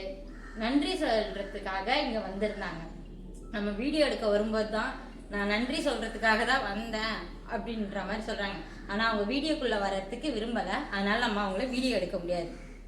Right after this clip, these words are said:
சரிங்களா? இவ்வளோ நல்ல, அதாவது எப்படி சொல்றது, நம்மளோட உயிருக்கே போராடுற நிலைமையில இருக்கிற ஒரு மனிதர் வந்து நம்ம சாமியை வணங்கிட்டு போ-, யாரோ சொன்னாங்க, "இங்க ஒரு கோவில் இருக்கு, கலிவந்தப்பட்டுல பழமை வாய்ந்த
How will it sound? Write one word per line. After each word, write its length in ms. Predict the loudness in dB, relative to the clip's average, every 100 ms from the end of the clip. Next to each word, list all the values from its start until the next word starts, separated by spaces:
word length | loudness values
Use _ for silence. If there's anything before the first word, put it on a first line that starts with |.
| -16 -16 -16 -8
சரிங்களா? 420 | -2 -2 0 -2 -4 -8 -14 -6
இவ்வளோ 460 | -4 -2 2 8 8 8 6 4
நல்ல, 420 | 2 2 2 2 2 0 -4
அதாவது 280 | -4 -2 -2
எப்படி 200 | -2 0
சொல்றது, 460 | 0 0 0 -2 -4 -2
நம்மளோட 420 | 0 4 4 4 4 2 2 0 0 -2 -6 -10 -12 -12 -12 -4
உயிருக்கே 580 | 2 6 6 4 2 0 4
போராடுற 400 | 6 8 6 4
நிலைமையில 640 | 2 2 2 2 4 4 4
இருக்கிற 360 | 2 2 4
ஒரு 140 | 4 4
மனிதர் 540 | 2 2 4 4 2
வந்து 380 | 0 -2 -6 -4 -4 -4 -8 -14 -10 -4
நம்ம 220 | 0 2
சாமியை 500 | 4 6 6 4 4
வணங்கிட்டு 600 | 4 4 4 2 0 0 0 -2 -8 -12 -16 -16 -2
போ-, 220 | 2 2
யாரோ 500 | 2 4 8 10 10
சொன்னாங்க, 460 | 10 6 6 6 6 6
"இங்க 200 | 6 4
ஒரு 180 | 2
கோவில் 320 | 0 0 0 -2
இருக்கு, 320 | -2 -2 2
கலிவந்தப்பட்டுல 1000 | 2 4 2 2 2 0 -2 0 2 2
பழமை 540 | 2 6 6 6 6 6
வாய்ந்த 380 | 4 2 0